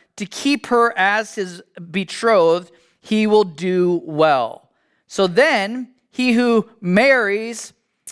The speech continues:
his betrothed does well, and he who refrains from marriage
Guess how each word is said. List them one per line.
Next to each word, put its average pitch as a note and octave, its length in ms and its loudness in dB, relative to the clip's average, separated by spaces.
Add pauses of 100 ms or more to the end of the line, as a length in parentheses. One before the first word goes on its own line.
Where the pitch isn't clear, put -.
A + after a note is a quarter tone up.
(140)
his F#3+ 180 2
betrothed A#3+ 640 0
does A3 300 2
well, F3 420 2 (220)
and F#3 120 -2
he A3 260 -4
who G#3 200 -4
refrains B3 840 -2
from D4 600 0
marriage D#3+ 640 0